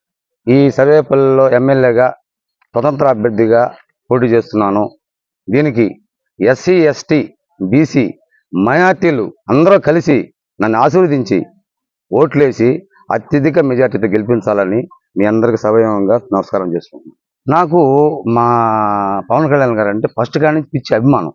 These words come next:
దాంతో ఈ పార్టీకి ఏదో సేవ చేద్దాం అని చెప్పి ఈ పార్టీలోకి వచ్చా. నా అనుచరులతో వచ్చా నేను. ఈరోజు గ్రూప్ రాజకీయాలు అయిపోయి వ్యక్తిగతంగా వాళ్ళు ఆ-, ఆలోచించి అసలు మా జన సైనికులను ఎవరిని కూడా ఆ నాయకులు పడుకోకుండా పరిస్థితి వచ్చేసింది.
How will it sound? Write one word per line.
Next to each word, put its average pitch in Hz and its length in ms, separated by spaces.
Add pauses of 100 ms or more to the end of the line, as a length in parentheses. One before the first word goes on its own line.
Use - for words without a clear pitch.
(100)
దాంతో 160 600
ఈ 127 100
పార్టీకి 147 480
ఏదో 143 120
సేవ 123 220 (100)
చేద్దాం 113 340
అని 107 140
చెప్పి 113 460
ఈ 104 60
పార్టీలోకి 107 440
వచ్చా. 92 240 (540)
నా 87 60
అనుచరులతో 117 460
వచ్చా 107 220
నేను. 87 220 (200)
ఈరోజు 113 340
గ్రూప్ 123 260
రాజకీయాలు 101 420
అయిపోయి 85 380 (880)
వ్యక్తిగతంగా 120 760
వాళ్ళు 98 280
ఆ-, 90 300
ఆలోచించి 92 540 (520)
అసలు 117 260 (300)
మా 101 120 (260)
జన 110 200
సైనికులను 165 540
ఎవరిని 151 360
కూడా 139 180
ఆ 131 120
నాయకులు 127 400
పడుకోకుండా 120 520
పరిస్థితి 113 260
వచ్చేసింది. 98 400